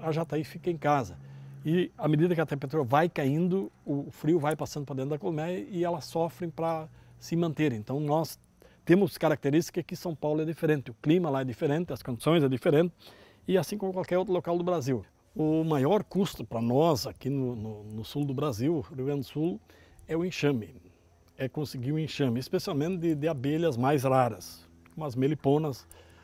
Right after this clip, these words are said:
a mandaçaia. Então quem quiser ter mandaçaia, ele tem que comprar. Ele tem que comprar o primeiro enxame, ele tem que comprar, porque ele não acha na natureza.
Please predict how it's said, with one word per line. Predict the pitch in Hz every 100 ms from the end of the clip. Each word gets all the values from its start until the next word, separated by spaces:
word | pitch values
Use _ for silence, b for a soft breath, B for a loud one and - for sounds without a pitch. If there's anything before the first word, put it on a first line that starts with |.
| B
a | 123 117
mandaçaia. | 117 143 139 - 131 151 131
Então | 113 120
quem | - 214
quiser | - 120 143
ter | 131
mandaçaia, | 120 113 98 - 139 147 98 85 b b b b b _
ele | 151 165
tem | 170 135
que | 135
comprar. | 165 170 135 110 85 - - - - _ _ -
Ele | 143 139
tem | 143 139
que |
comprar | 143 131 131
o | 131
primeiro | 156 151 147 156 170
enxame, | - 143 143
ele | 147 147
tem | 135
que | 127
comprar, | 165 139 127
porque | - 135
ele | 143
não | 147 165
acha | 151 147 -
na | 156
natureza. | 151 147 165 139 107